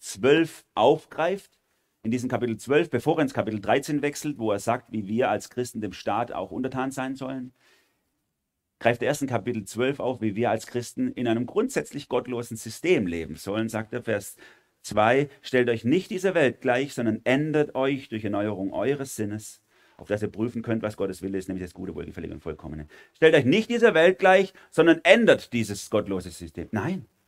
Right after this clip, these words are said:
"Stellt euch nicht dieser Welt gleich, sondern ändert euren Sinn."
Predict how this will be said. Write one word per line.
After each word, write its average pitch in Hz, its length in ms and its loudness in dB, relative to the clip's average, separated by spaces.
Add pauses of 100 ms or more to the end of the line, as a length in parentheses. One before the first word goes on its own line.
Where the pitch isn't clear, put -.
(1000)
"Stellt 143 160 4
euch 139 80 2
nicht 196 160 2
dieser 180 180 4
Welt 175 160 10
gleich, 196 160 2
sondern 165 220 4
ändert 196 400 8
euren 208 640 10
Sinn." 110 560 0